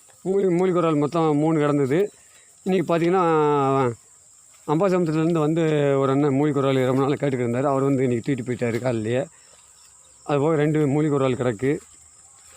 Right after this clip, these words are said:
ரெண்டுமே பார்த்தீங்கன்னா, இப்போ தான் செனை வெட்டி இருக்கு. அதே மாதிரி பார்த்தீங்கன்னா, குட்டிகளுக்கு எல்லாத்துக்குமே நம்ம வந்து பி பி ஆர் இன்ஜெக்ஷன் already பண்ணியாச்சு. ஆட்டுலேருந்து, குட்டிலேருந்து எல்லாத்துக்குமே பி பி ஆர் இன்ஜெக்ஷன் போட்டிருக்கு. அதனால ஆடு குட்டி வேணுங்கிறவங்க ஒரு நாலு நாள் கழிச்சு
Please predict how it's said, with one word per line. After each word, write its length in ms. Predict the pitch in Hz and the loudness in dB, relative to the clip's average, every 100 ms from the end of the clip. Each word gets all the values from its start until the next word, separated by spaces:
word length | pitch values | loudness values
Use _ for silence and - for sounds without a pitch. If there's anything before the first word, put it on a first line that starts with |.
| - | -4
ரெண்டுமே 260 | 175 175 185 | 0 0 0
பார்த்தீங்கன்னா, 320 | 156 147 165 | 0 0 0
இப்போ 100 | 135 151 | -2 -2
தான் 120 | 151 139 | 0 0
செனை 120 | 139 127 | 0 0
வெட்டி 160 | 110 147 | -2 -2
இருக்கு. 220 | 117 156 196 - - _ 151 | 0 -2 -4 -8 -20 _ -2
அதே 140 | 170 180 | 0 2
மாதிரி 160 | 180 | 0
பார்த்தீங்கன்னா, 320 | 156 151 180 147 | 0 0 0 -2
குட்டிகளுக்கு 380 | 147 175 160 147 | -2 -2 0 0
எல்லாத்துக்குமே 400 | 151 151 151 170 | 0 -2 -2 0
நம்ம 160 | 151 139 | 2 0
வந்து 120 | 175 147 | 0 -2
பி 80 | 160 | -2
பி 80 | 170 | 0
ஆர் 80 | 139 | 0
இன்ஜெக்ஷன் 340 | 135 123 196 156 | 0 0 0 0
already 300 | 143 135 156 135 | 2 0 -2 -2
பண்ணியாச்சு. 460 | 131 139 120 110 117 - - - - - 143 | 0 2 0 -2 -6 -8 -20 -20 -20 -4 0
ஆட்டுலேருந்து, 420 | 165 147 151 180 156 | 0 0 0 0 -2
குட்டிலேருந்து 400 | 139 151 170 151 | -2 -2 0 0
எல்லாத்துக்குமே 440 | 143 160 156 160 143 | 0 0 0 -2 -2
பி 60 | 143 | -2
பி 40 | 147 | -2
ஆர் 60 | 135 | 0
இன்ஜெக்ஷன் 300 | 127 120 113 | 0 0 -2
போட்டிருக்கு. 360 | 127 120 120 190 - - - - - | -2 -2 -2 -4 -6 -20 -20 -20 -6
அதனால 220 | 156 160 | -2 2
ஆடு 120 | 160 180 | 2 0
குட்டி 160 | 165 160 | 0 0
வேணுங்கிறவங்க 400 | 156 160 160 220 202 | 0 2 0 0 0
ஒரு 140 | 175 156 | 2 2
நாலு 160 | 151 151 | 2 0
நாள் 140 | 160 151 | 0 -2
கழிச்சு 280 | 139 202 | -4 -4